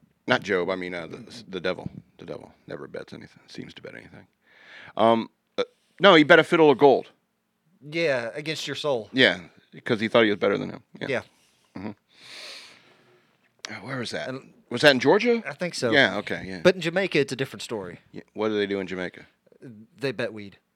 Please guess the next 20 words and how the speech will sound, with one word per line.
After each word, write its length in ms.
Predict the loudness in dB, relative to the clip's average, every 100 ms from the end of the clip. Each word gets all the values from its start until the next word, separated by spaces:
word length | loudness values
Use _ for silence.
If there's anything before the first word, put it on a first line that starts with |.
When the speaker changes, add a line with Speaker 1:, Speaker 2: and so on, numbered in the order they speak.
| _ -10
Speaker 1:
Okay. 320 | -4 -4 -6 -12 _ _ _ _ _ -20 -20 -20 -20 -20 _ _ _ _ -20
I 40 | -10
bet 220 | -8 -8
the 140 | -4 -2
ganja. 720 | 2 2 2 2 6 8 6 2 _ _ _ -20 -20 -20 _ _ 0
Okay, 400 | 2 2 2 2 6
um, 540 | 8 8 8 4 -4 -18 _ _ _ _ -18
yeah, 340 | -8 -6 -6 -8 -12
yeah. 220 | -12 -10
Let's, 220 | -10 -6 0
uh, 180 | 2 2
let's 180 | -2
talk 180 | -2 -2
about 200 | 0 0
vegans 280 | -2 -4 -6
a 40 | -6
little 200 | -6 -4
bit 220 | -6 -6 _ _ -8
and 140 | -2
bridezillas. 600 | 0 0 0 -2 -2 -6